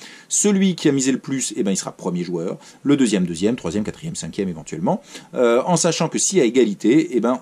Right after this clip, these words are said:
on switch les places du tour précédent. Euh, et tout l'argent après remis dans la banque, hein, c'est-à-dire que évidemment on perd tous l'argent qu'on a misé.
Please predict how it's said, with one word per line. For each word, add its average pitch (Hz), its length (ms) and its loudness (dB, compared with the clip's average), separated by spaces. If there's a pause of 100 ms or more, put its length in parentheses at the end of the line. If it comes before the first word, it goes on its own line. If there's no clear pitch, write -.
on 117 60 -4
switch 185 460 0
les 120 120 0
places 165 380 -2
du 120 140 -14
tour 196 220 -2
précédent. - 440 -2 (960)
Euh, 117 260 2
et 185 160 8
tout 190 260 -4
l'argent 156 360 2
après 170 220 0
remis 131 260 2
dans 139 100 2
la 127 80 2
banque, 98 300 -4
hein, 151 120 0
c'est-à-dire 101 480 -6
que 95 100 -6
évidemment 90 400 -4
on 120 40 -2
perd - 200 -8
tous 165 200 -4
l'argent 139 220 -4
qu'on 139 140 -6
a 117 40 -2
misé. 95 240 -2